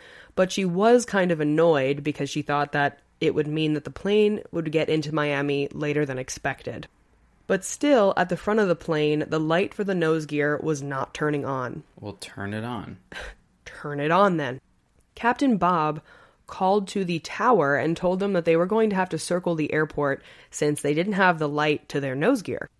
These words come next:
Speaker 1: Flight engineer Donald Repo decided to perform a test called the Christmas tree, which basically lights up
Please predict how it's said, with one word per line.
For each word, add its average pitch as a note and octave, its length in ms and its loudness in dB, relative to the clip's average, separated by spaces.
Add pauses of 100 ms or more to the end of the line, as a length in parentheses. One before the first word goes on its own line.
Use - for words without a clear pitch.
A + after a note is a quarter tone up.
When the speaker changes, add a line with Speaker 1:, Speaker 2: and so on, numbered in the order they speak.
(360)
Speaker 1:
Flight A#3 360 2
engineer G3+ 440 2
Donald E3+ 420 0
Repo F3+ 560 2
decided E3+ 480 2
to A#3 60 -2
perform F#3+ 420 0
a E3 60 2
test D#3 420 -4
called D3+ 320 -2
the D3 100 -4
Christmas F#3+ 520 -2
tree, C3+ 360 -4
which - 400 -2
basically A3+ 480 2
lights E3 340 0
up D#3 140 -2